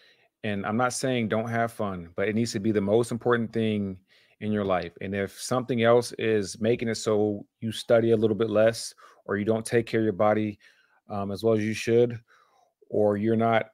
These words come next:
a hundred percent at practice, and you need to cut it out, because, like, this time frame to play football is a glimpse. Like, I remember when I came in as a rookie, and then when I retired, I couldn't believe it was already over. I was like, "What happened to that time? Like,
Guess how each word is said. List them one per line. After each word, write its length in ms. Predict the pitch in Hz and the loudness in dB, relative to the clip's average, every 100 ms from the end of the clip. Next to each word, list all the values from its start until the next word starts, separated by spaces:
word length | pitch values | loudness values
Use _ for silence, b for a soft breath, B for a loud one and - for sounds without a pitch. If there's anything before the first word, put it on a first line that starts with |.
| - | -12
a 60 | |
hundred 160 | 95 110 | -6 -4
percent 280 | 110 - 110 | -6 -4 -2
at 80 | - | 2
practice, 360 | 113 117 107 | 2 2 -2
and 80 | 101 | -4
you 80 | 107 | -2
need 140 | 113 | -2
to 60 | - | -4
cut 220 | - 110 | -2 0
it 80 | 107 | 2
out, 180 | 110 98 | 0 0
because, 300 | 98 104 92 | -2 -2 0
like, 200 | 98 90 | -2 -2
this 200 | 143 - | -6 -4
time 320 | 117 120 120 | -2 -2 -2
frame 580 | - 117 123 135 139 143 _ _ _ _ | -4 -2 -2 -4 -8 -16 _ _ _ _
to 100 | 107 | -10
play 220 | - 117 | 0 0
football 560 | 113 113 107 127 131 123 | 2 -4 0 2 2 0
is 540 | - 98 92 87 - - _ _ - | -4 -4 -4 -8 -12 -14 _ _ -6
a 60 | |
glimpse. 580 | 95 92 87 - - - _ _ _ | -6 -4 -8 -10 -12 -12 _ _ _
Like, 160 | 101 104 | -8 0
I 80 | 110 | 2
remember 360 | 120 123 117 | 2 2 0
when 160 | 107 104 | 0 0
I 80 | 104 | -2
came 360 | - 104 98 | -4 -4 -2
in 100 | 98 | -2
as 140 | 98 90 | -4 -2
a 60 | |
rookie, 520 | 92 101 95 104 95 95 b b b b - | -2 -2 -4 -6 -8 -10 b b b b -8
and 180 | 98 98 | -4 -2
then 120 | 196 | 0
when 100 | - | 0
I 140 | 101 92 - | -2 -4 -8
retired, 680 | 101 - 113 107 101 98 - B B | -10 0 4 4 4 0 -6 B B
I 100 | 95 | -10
couldn't 260 | 95 123 107 | -2 0 2
believe 460 | 101 101 104 101 | 0 0 -2 -2
it 60 | 95 | -2
was 180 | 92 90 | -2 0
already 260 | 95 92 | 2 2
over. 120 | 92 92 | 0 0
I 40 | |
was 60 | 87 | -2
like, 100 | 85 | 0
"What 200 | 113 123 | -2 -2
happened 420 | 113 113 - 95 | -4 -4 -6 -12
to 80 | - | -6
that 180 | 90 | -8
time? 480 | - - 87 87 78 _ | -8 -14 -12 -12 -16 _
Like, 100 | - | -16